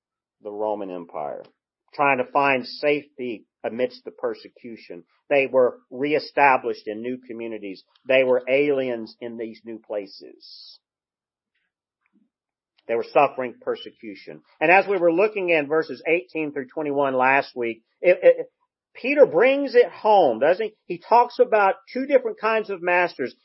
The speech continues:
It's easy to live with respect toward the good master and, and those gentle masters, those who are in charge of you or who are perhaps your employer.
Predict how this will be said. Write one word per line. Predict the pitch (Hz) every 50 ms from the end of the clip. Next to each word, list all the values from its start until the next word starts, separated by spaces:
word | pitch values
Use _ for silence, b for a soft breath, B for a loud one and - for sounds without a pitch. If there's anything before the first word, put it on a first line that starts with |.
| -
It's | 185 190 180 185 - -
easy | 208 220 254 277 285 285 302 294 277 -
to | 254 233 214
live | 220 233 247 240 202
with | 220 220 214 -
respect | 175 165 160 - - - - 214 226 240 233 -
toward | 202 190 196 196 190 165
the | 170
good | 147 147 190 226 214
master | 214 220 220 226 220 214 - - 220 220 214 _ _ _ _ 160 - -
and, | 180 170 180
and | 180 170 175
those | 180 175 143 123 113
gentle | - 175 196 214 214 214 220 220 220 214 208 - _ _ _
masters, | - 156 175 185 190 185 - - 190 170 151
those | 156 170 175 185 180 170 - -
who | 180 175
are | 170 165 165 160
in | 151 160 147
charge | 147 - 160 160 180 180 185 185 180
of | 170 151
you | 160 170 170 170 175
or | 160 147 143 135 123
who | 143 156 151 151
are | 143 135
perhaps | - - 143 135 151 147 147 - -
your | 156 139 123
employer. | 123 123 _ - 180 180 190 185 185 185 190 190 180 170 -